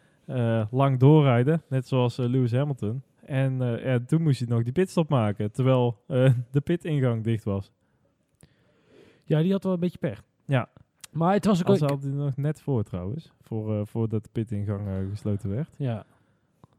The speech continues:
Speaker 2: Ja, niks. Ja, lu-, lastig. Kijk, het, je hebt er tw-, dus een paar gehad die op de mi-, op de harde band starten en die zijn eigenlijk door die eerste safety car, eh,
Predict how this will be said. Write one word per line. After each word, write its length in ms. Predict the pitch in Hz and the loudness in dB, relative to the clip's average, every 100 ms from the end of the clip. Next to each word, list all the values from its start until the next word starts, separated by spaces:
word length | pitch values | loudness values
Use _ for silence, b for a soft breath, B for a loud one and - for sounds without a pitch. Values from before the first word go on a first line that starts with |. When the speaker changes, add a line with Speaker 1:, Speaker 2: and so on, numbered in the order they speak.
| _ b b b b b - | _ b b b b b -8
Speaker 2:
Ja, 220 | 131 131 | -4 -4
niks. 300 | 120 135 - | -4 -6 -4
Ja, 140 | 123 | -4
lu-, 240 | 101 127 127 | 0 0 0
lastig. 420 | 127 151 - 151 | -2 -2 -4 -2
Kijk, 200 | 160 156 | -2 0
het, 240 | 160 147 | -2 0
je 60 | 160 | 0
hebt 160 | 156 | 0
er 100 | 165 | -2
tw-, 100 | - 151 | -2 -2
dus 120 | 139 | -2
een 80 | - | -2
paar 160 | 156 | -2
gehad 140 | 139 143 | 0 0
die 100 | 143 | 0
op 60 | |
de 60 | 139 | 0
mi-, 120 | 143 | -2
op 80 | 127 | 0
de 60 | 131 | 0
harde 200 | 139 131 | 0 0
band 220 | 151 160 | 0 0
starten 300 | 147 117 123 | -2 -2 -4
en 80 | 123 | -4
die 80 | |
zijn 160 | 127 120 | -4 -4
eigenlijk 240 | 131 127 | -4 -4
door 100 | 123 | -4
die 80 | 123 | -2
eerste 140 | 165 - 127 | -4 -2 -4
safety 160 | - | -4
car, 300 | - 113 117 | -6 -6 -4
eh, 300 | 113 117 117 | -4 -4 -6